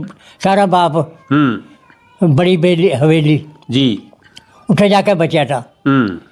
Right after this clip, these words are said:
Speaker 1: ਵੀ ਜਦ ਪਲੇਗ ਗੱਲ ਇੱਕ ਘਰ ਤੇ ਲਿਜਾਂਦੇ ਤੇ, ਦੂਆ ਹੋਰ ਕਾਲੀ ਮ-, ਮਰ ਜਾਂਦਾ ਤਾ।
Speaker 2: ਹੂੰ।
Speaker 1: ਤੀਆ ਫੇਰ ਮਰ ਜਾਂਦਾ ਤਾ।
Speaker 2: ਹੂੰ।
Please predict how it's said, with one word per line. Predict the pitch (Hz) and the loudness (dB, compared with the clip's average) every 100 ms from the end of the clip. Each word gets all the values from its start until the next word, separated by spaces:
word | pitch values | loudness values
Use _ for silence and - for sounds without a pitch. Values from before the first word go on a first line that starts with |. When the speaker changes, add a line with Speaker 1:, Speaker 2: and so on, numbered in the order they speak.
| _ - | _ 2
Speaker 1:
ਵੀ | 190 | 2
ਜਦ | 180 196 | 2 0
ਪਲੇਗ | 196 202 202 196 | -2 0 2 2
ਗੱਲ | 208 208 220 196 - - | 0 0 -2 -6 -14 -4
ਇੱਕ | 214 202 | -2 0
ਘਰ | 214 254 | 2 0
ਤੇ | 214 226 214 - - 180 | 2 2 0 0 -10 -4
ਲਿਜਾਂਦੇ | 175 165 165 165 196 | 0 2 0 0 0
ਤੇ, | 208 247 | 2 2
ਦੂਆ | 180 202 196 | 2 2 4
ਹੋਰ | 180 - | 2 0
ਕਾਲੀ | 196 180 170 - - _ _ - | -2 -2 -2 -6 -16 _ _ -4
ਮ-, | 196 | 2
ਮਰ | 185 175 | 4 4
ਜਾਂਦਾ | 160 175 170 | 2 0 0
ਤਾ। | 156 156 | 0 -2
Speaker 2:
ਹੂੰ। | - - 131 139 110 | -4 -4 0 0 0
Speaker 1:
ਤੀਆ | 98 208 226 | 2 2 2
ਫੇਰ | 190 185 185 | 2 2 2
ਮਰ | 180 | 0
ਜਾਂਦਾ | 165 180 170 | -2 -2 0
ਤਾ। | 156 156 | 0 -2
Speaker 2:
ਹੂੰ। | - 143 151 123 | -2 0 0 0